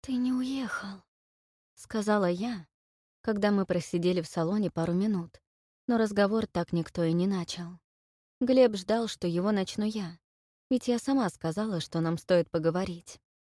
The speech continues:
«Я надеялся, что ты все же захочешь поговорить, как делают взрослые люди», — ответил он, заводя машину.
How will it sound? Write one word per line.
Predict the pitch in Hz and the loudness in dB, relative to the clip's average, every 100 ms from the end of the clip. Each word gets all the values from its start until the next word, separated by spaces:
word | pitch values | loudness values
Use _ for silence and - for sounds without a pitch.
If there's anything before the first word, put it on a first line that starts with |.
| _ _ _ _ _ _ _ _ | _ _ _ _ _ _ _ _
«Я | 208 175 175 | -2 0 2
надеялся, | 185 175 165 165 175 - 151 | 2 2 2 0 0 -4 -8
что | - 160 | -8 -10
ты | 156 | -8
все | 143 170 | -6 -6
же | 160 | -4
захочешь | 160 160 - 165 170 - | -4 -4 -4 -6 -6 -8
поговорить, | 175 170 185 208 160 - - _ _ _ - | -6 -6 -6 -10 -14 -18 -20 _ _ _ -4
как | 277 226 | 0 2
делают | 180 170 160 151 | 2 4 4 2
взрослые | 156 151 - 156 147 | 0 -2 -2 -2 0
люди», — | 151 139 143 143 _ _ _ _ _ _ _ 240 | -2 -4 -8 -14 _ _ _ _ _ _ _ -6
ответил | 233 233 220 170 170 | -2 -2 -2 -4 -4
он, | - 226 196 - - | -4 -4 -4 -8 -8
заводя | 175 160 156 160 | -2 0 2 0
машину. | 160 160 175 156 151 | 0 -2 -4 -4 -6